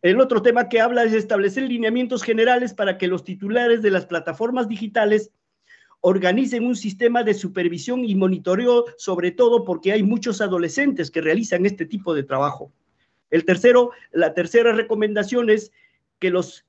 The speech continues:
es sobre los prestadores de servicio de los migrantes. Establecer lineamientos para que los titulares de las plataformas digitales cuenten con un sistema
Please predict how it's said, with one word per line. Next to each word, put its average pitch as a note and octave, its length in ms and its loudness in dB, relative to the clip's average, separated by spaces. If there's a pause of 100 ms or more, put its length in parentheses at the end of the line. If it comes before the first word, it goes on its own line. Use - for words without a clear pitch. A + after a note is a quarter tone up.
es G3+ 240 2
sobre F#3+ 300 0
los F3 440 -4
prestadores F#3+ 600 -2
de F#3+ 100 -2
servicio F#3+ 460 -2
de F3 60 2
los D#3 160 -4
migrantes. D#3+ 760 -4 (680)
Establecer F#3 560 -2
lineamientos B3 720 -2 (260)
para E3 220 -2
que F3 100 -2
los E3+ 160 -2
titulares A3+ 580 0
de G3 80 0
las F3+ 160 -2
plataformas A#3 560 -4
digitales A3+ 640 0 (500)
cuenten B3 400 -2
con A3 140 0
un C4 120 0
sistema A#3 480 -2